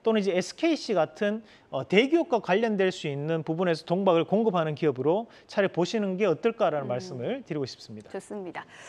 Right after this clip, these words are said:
Speaker 2: 오늘 에이아이 관련주도 오른다고요?
Speaker 1: 네, 맞습니다. 이 우리가 에이아이 관련된 기업들이 현재 중국의 기술 규제에 관련된 부분 자체가 나타나면서 일부 조정세가 나타나는 부분이었는데,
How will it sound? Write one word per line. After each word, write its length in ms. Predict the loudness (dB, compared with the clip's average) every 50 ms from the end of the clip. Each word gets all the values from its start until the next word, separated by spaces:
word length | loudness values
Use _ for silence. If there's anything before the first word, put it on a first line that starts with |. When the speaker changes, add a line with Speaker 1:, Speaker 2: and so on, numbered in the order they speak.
| -12 -4
Speaker 2:
오늘 360 | 0 2 4 4 4 4 4 2
에이아이 400 | 2 2 4 4 4 4 4 4
관련주도 540 | 4 4 6 6 4 4 2 2 2 0 -2
오른다고요? 640 | 0 0 -2 -4 -4 -6 -8 -10 -8 -10 -10 -10 -12 _ _
Speaker 1:
네, 200 | 2 4 6 6
맞습니다. 540 | 6 4 2 0 0 -4 -4 -2 0 0 0
이 420 | 0 0 0 0 0 0 -2 -4 -8 -12 -18 -18 -18 -18 -20 -20 -20 _ _ _
우리가 260 | -2 0 2 4 4
에이아이 340 | 4 4 4 6 6 6 6
관련된 500 | 6 6 6 4 2 2 2 2 2 2
기업들이 640 | 2 0 0 0 0 0 0 2 4 4 2 2 0
현재 380 | 0 -2 -2 2 2 2 2 0
중국의 420 | -2 -4 -2 0 0 2 0 2
기술 320 | 0 -2 -2 -2 -2 -2
규제에 320 | -2 0 2 2 2 2 4
관련된 500 | 2 2 2 0 0 0 0 0 -2 -2
부분 260 | -4 -6 -6 -6 -4
자체가 500 | -4 -4 -4 -4 -4 -4 -2 -2 0 0
나타나면서 800 | 0 -2 -2 -4 -4 -4 -4 -4 -6 -6 -4 -2 -2 -2 -4 -6 -10 -20 -20 -10 -4
일부 260 | -2 -2 0 0 0
조정세가 560 | 0 0 0 2 0 -2 0 0 0 0 0
나타나는 460 | 0 -2 -2 -2 -2 -4 -4 -4 -4
부분이었는데, 800 | -8 -6 -4 -2 -2 -2 -2 -2 -4 -2 0 0 0 -2 -4